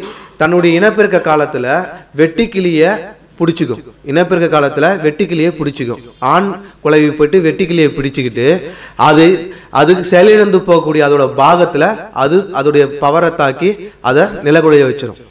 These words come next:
அந்த, அந்த வெட்டுக்கிளியை தன்னோட இருப்பிடத்துக்கு எடுத்துட்டு வந்து அதை ஒரு மண்ணு போட்டு அதை புதைச்சி வச்சிரும். புதைச்சி வச்சுட்டு பெண் குளவி போயிட்டு அந்த வெட்டுக்கிளியோட அந்த பாதிக்கப்பட்ட இடத்துல போய் தன்னுடைய முட்டைகளை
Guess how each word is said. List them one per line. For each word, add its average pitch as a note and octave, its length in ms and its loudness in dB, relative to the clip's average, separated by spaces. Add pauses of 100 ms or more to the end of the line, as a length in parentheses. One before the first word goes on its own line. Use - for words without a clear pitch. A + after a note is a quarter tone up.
(320)
அந்த, C#3+ 360 0 (120)
அந்த C#3 260 2
வெட்டுக்கிளியை D#3+ 640 4 (160)
தன்னோட D#3+ 240 0
இருப்பிடத்துக்கு D3+ 560 0
எடுத்துட்டு C3 300 -4
வந்து C#3 420 -2 (120)
அதை D3 220 2
ஒரு D#3+ 200 4
மண்ணு E3 320 -2
போட்டு D#3+ 260 -2
அதை D3 140 -2
புதைச்சி C#3 400 -6
வச்சிரும். A2 300 -14 (1040)
புதைச்சி E3 320 2
வச்சுட்டு D3+ 460 0 (260)
பெண் G3+ 300 2
குளவி F3 420 2
போயிட்டு D3+ 640 0
அந்த F3 360 -2
வெட்டுக்கிளியோட D#3+ 600 2
அந்த D3+ 400 0
பாதிக்கப்பட்ட D3+ 720 -2
இடத்துல C3+ 260 -4
போய் F3+ 240 -4 (280)
தன்னுடைய D3 400 2
முட்டைகளை C#3 520 0